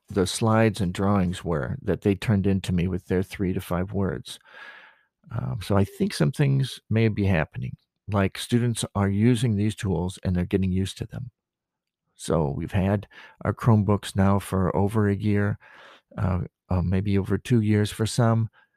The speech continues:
and they're getting used to these, and they're doing more assignments utilizing slides particularly is what I,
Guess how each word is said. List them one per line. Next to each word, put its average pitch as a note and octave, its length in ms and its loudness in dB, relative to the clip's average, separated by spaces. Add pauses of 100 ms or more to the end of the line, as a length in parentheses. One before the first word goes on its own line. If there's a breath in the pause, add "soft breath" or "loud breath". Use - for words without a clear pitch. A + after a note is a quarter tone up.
(180 soft breath)
and G#2 140 2
they're G#2+ 80 6
getting G2+ 300 4
used A2 340 2
to G#2 80 2
these, F#2+ 380 2
and F#2+ 140 2
they're F#2+ 120 2
doing G2 300 2
more G2 220 2
assignments A2+ 680 0
utilizing G2 600 2
slides A2 420 0
particularly F#2+ 760 -2
is F#2+ 140 -2
what G2 140 0
I, G2 200 -2